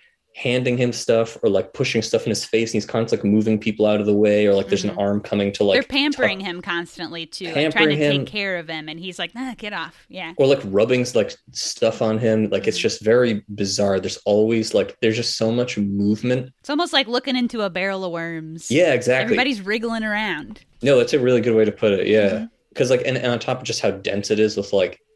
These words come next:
Speaker 1: the set design and stuff, just, like, the motion, there's just
Speaker 2: The set and the sheer amount of people in this. I don't know,
Speaker 1: Yeah.
Speaker 2: like,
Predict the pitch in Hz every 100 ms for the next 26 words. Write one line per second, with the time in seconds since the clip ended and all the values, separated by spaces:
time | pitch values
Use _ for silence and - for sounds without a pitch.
0 | _ 95 - 98 - 120 123 123 127 -
1 | 127 127 113 - - 90 92 101 - 98
2 | - - 202 - - 240 - 294 240 247
3 | 214 214 285 285 196 208 196 170 226 -
4 | 156 143 - 175 202 262 - 208 214 208
5 | 180 -